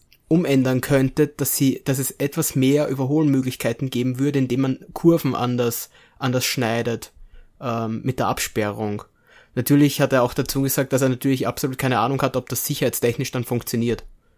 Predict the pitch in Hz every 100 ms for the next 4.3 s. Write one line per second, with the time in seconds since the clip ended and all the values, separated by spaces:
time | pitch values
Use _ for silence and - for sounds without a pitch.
0 | _ - 117 113 123 110 120 - - 120
1 | 120 117 120 117 123 110 123 117 120 -
2 | 120 120 - _ - - - _ - 117
3 | 113 - - 131 123 123 - - _ -
4 | 120 156